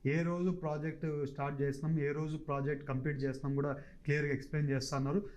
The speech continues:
అది నేను చెప్పడానికంటే నాకు తెలుసు, but చంద్రబాబు నాయుడు గారు చెప్పడం వల్ల చాలా బెటర్గా ఉంటుంది, ఇంకా క్లారిటీ వస్తుంది. కాబట్టి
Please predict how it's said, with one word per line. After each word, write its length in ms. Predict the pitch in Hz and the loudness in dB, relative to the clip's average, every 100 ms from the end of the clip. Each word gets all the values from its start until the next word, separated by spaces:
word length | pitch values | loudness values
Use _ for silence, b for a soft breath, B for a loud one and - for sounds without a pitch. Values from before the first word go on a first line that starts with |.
| B | B
అది 140 | 147 151 | 4 6
నేను 180 | 156 | 6
చెప్పడానికంటే 880 | 160 156 160 156 151 147 147 185 - - | 4 2 0 -2 0 -2 0 0 0 -2
నాకు 200 | 156 165 | 0 2
తెలుసు, 420 | 147 170 170 240 240 B B 147 | 2 2 2 0 -2 B B 0
but 180 | 156 160 | 2 2
చంద్రబాబు 480 | - 156 160 165 | 0 0 2 2
నాయుడు 220 | 160 156 151 | 2 0 0
గారు 180 | 147 | 0
చెప్పడం 400 | 135 143 143 139 | -2 -2 0 0
వల్ల 140 | 139 143 139 | 2 2 0
చాలా 420 | 135 139 139 131 117 | 0 2 2 0 0
బెటర్గా 380 | 131 131 143 143 | 0 2 2 2
ఉంటుంది, 440 | 127 131 135 185 B - | 2 2 0 0 B 0
ఇంకా 140 | 139 | 0
క్లారిటీ 480 | 147 147 143 151 147 | 2 0 2 2 2
వస్తుంది. 440 | 143 127 - 131 135 | 2 0 0 0 2
కాబట్టి 460 | 127 139 190 202 | 2 2 2 2